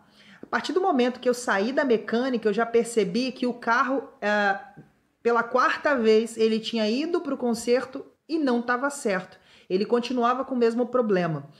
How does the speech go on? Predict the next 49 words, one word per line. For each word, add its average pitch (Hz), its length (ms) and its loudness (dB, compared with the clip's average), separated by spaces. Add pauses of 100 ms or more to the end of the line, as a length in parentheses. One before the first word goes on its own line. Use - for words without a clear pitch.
(320)
Então, 190 640 0
já 208 380 2
ligamos, 208 520 0
aproveitamos 214 560 0
e 214 100 -2
já 214 140 0
ligamos 208 460 -2
pra 233 160 -2
mecânica, 214 520 -2
falamos, 202 380 -2
"Ó, 196 240 0 (320)
o - 40 -20
carro 180 240 0
tá 185 120 -2
com 185 140 -4
o - 20 0
mesmo 247 320 0
problema, 202 680 0 (280)
eu 165 140 -4
acelero, 226 520 2
acelero, 240 440 2
ele 240 120 2
não 226 140 -2
passa 226 280 -4
de 220 100 -4
cem, 139 300 -6
tá 151 140 -6
entrando 175 320 -4
em 196 40 -2
modo 185 260 -2
de 185 80 -12
segurança. 190 640 -4 (640)
Ele 156 160 -2
tá 160 140 0
com - 80 -14
esse 170 140 -8
pequeno 175 320 -6
problema." 160 460 -4
Ou 247 160 4
seja, 151 300 -4
um 156 40 -6
problema 226 340 0
que 247 100 -6
era 233 120 2
pra 226 140 -2
tá 220 120 -4
resolvido, 247 520 0
não 302 180 -2
tá. 277 300 -2